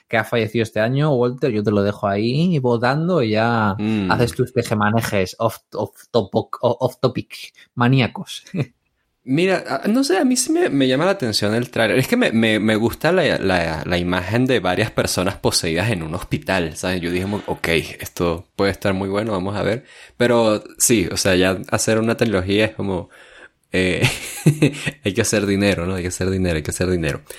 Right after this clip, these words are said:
Speaker 2: Pero bueno, ¿sabes qué? A la gente si quiere alguna cosita allí para, eh, los mes de, los meses de octubre e inicios de noviembre también, aprovechando el Día de Muertos aquí en México, pues,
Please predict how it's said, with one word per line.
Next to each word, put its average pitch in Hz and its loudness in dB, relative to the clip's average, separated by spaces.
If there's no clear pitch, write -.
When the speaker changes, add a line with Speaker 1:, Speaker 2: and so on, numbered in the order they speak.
Speaker 2:
Pero 127 2
bueno, 107 2
¿sabes 135 0
qué? 151 0
A 127 0
la 139 4
gente 165 2
si 110 0
quiere 110 2
alguna 104 0
cosita 101 -2
allí 92 0
para, 78 -4
eh, 85 0
los 80 0
mes - 0
de, 92 2
los 90 0
meses 98 0
de 85 0
octubre 104 0
e 92 4
inicios 82 -2
de 101 0
noviembre 90 0
también, 90 -2
aprovechando 80 -4
el 85 -4
Día 90 0
de 87 0
Muertos 85 -4
aquí 82 -8
en 85 -2
México, 104 -2
pues, - -6